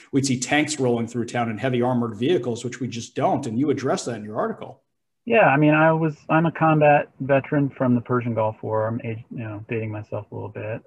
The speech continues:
Speaker 2: Um, and, you know, we are, are lucky to live in a country, yours and mine, where we have civilian policing.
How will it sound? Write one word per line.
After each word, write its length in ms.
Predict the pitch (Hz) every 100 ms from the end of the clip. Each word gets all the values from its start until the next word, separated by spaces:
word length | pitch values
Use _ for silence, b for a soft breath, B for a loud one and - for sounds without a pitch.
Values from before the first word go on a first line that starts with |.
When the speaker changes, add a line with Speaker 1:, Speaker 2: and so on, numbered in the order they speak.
| -
Speaker 2:
Um, 640 | 123 123 123 120 120 123 - _ _ _ - - _ _ _
and, 400 | 143 143 143 147 -
you 80 | 143
know, 120 | 147
we 220 | 135 135 151
are, 320 | 139 139 131 _ _ _ _ _ _ _ _ _ _ -
are 140 | 131
lucky 480 | 131 147 160 196 143 -
to 60 | 131
live 400 | 120 123 120 113 _ _ _
in 80 | 127
a 80 | 117
country, 380 | - 120 143 131
yours 220 | 131 127
and 100 | 117
mine, 420 | 135 147 127 139
where 180 | 123 120
we 140 | 135
have 320 | 123 160 180
civilian 300 | - 117 107
policing. 380 | 98 107 - 107